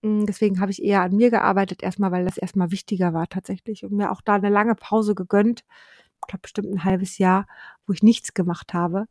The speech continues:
außer Instagram, ähm, weil ich einfach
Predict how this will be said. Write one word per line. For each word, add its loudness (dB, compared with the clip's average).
außer -6
Instagram, -6
ähm, 0
weil 6
ich -2
einfach -4